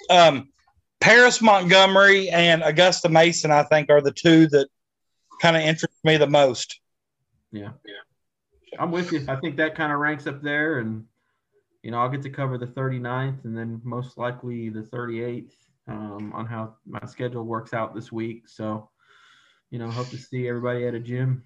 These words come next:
Speaker 2: near you, you know?
Speaker 1: Well, normally I would ask you if there's a chance of any one and four upset, but I don't think we have it in the tenth this year. So
Speaker 2: I'd
Speaker 1: we'll
Speaker 2: say very,
Speaker 1: bypass that. But, uh,
Speaker 2: very little.
Speaker 1: just, just to let everybody know, um,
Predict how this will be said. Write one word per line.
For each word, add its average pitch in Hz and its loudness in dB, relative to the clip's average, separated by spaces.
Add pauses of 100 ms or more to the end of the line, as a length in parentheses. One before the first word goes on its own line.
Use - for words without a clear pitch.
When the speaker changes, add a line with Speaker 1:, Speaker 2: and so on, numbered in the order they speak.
(120)
Speaker 2:
near 127 -6
you, 131 -6
you 117 -8
know? 123 -10 (400)
Speaker 1:
Well, 151 6
normally 180 8
I 160 10
would 156 6
ask 156 6
you 160 4
if 147 4
there's 147 6
a 135 2
chance 151 0
of 131 0
any 151 6
one 147 6
and 135 2
four 151 6
upset, 131 4
but 123 4
I 131 8
don't 135 4
think 135 2
we 139 4
have 131 4
it 135 -2
in 127 -4
the 123 0
tenth 131 0
this 117 0
year. 113 2
So 120 4 (120)
Speaker 2:
I'd 131 -14
Speaker 1:
we'll 180 8
Speaker 2:
say 160 8
very, 123 0
Speaker 1:
bypass 131 4
that. 127 6
But, 131 6
uh, 131 6
Speaker 2:
very 123 -6 (100)
little. 117 -8
Speaker 1:
just, - 6 (800)
just 214 4
to 196 -4
let 196 8
everybody 180 6
know, 180 6
um, 151 4